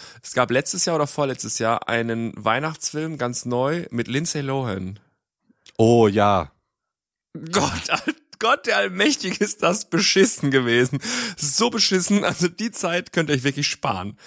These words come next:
Speaker 1: Dann lieber Streit mit der Familie als Weihnachtsfilm mit Lindsay Lohan.
Speaker 2: Da hat die
Speaker 1: Grauenvoll.
Speaker 2: Sü-, Süße auch gedacht, nach ihren achtzehn Rehabs und Alkoholentzüge und, ne, macht sie jetzt nochmal einen Brecher.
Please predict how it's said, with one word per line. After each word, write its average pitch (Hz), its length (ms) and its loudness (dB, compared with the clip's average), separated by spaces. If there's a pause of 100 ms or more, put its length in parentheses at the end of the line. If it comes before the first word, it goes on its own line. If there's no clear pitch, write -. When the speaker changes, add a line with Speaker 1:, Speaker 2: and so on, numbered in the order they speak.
(120)
Speaker 1:
Dann 208 160 2
lieber 214 160 0
Streit 180 320 0
mit 190 100 -6
der 180 80 0
Familie 180 440 -2
als - 260 2
Weihnachtsfilm 139 460 -2
mit 117 80 -6
Lindsay 120 260 -2
Lohan. 95 260 -4 (240)
Speaker 2:
Da 95 280 0
hat 92 60 -2
die 95 100 -2
Speaker 1:
Grauenvoll. 92 240 -4
Speaker 2:
Sü-, 92 320 -14
Süße 92 500 -4
auch 101 160 -2
gedacht, 90 320 -2
nach 90 220 -2
ihren 87 440 -6
achtzehn - 440 -4
Rehabs 107 480 -2
und - 260 -8
Alkoholentzüge 107 1040 -2
und, - 240 -6
ne, 113 180 -2
macht 104 200 -4
sie 101 100 -4
jetzt - 160 -4
nochmal 98 160 -2
einen 92 80 -2
Brecher. 98 380 -4